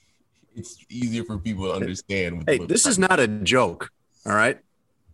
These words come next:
Speaker 2: We're not doctors, but we're pretty close.
Speaker 1: E N F Js are typically energetic and driven, often have a lot on their plates. Seems, seems like us so far.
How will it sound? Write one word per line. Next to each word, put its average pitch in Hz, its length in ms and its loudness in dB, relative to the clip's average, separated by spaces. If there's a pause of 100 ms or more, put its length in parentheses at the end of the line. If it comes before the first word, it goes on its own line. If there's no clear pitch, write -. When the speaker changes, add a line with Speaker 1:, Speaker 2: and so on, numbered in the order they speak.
(320)
Speaker 2:
We're 170 180 2
not 160 360 0
doctors, 175 460 2
but 131 240 0
we're 123 120 0
pretty 156 320 0
close. - 560 -4 (1120)
Speaker 1:
E 143 140 6
N 160 80 4
F 160 120 4
Js 127 400 4
are 110 60 2
typically 143 800 0
energetic 110 840 2
and 92 200 -2
driven, 85 560 0 (140)
often 101 340 2
have 98 260 2
a 92 40 2
lot 92 220 2
on 95 100 0
their 85 140 0
plates. - 600 -8 (520)
Seems, - 680 -4 (400)
seems 269 260 -2
like 165 160 4
us 139 240 0
so 120 240 0
far. 90 380 -4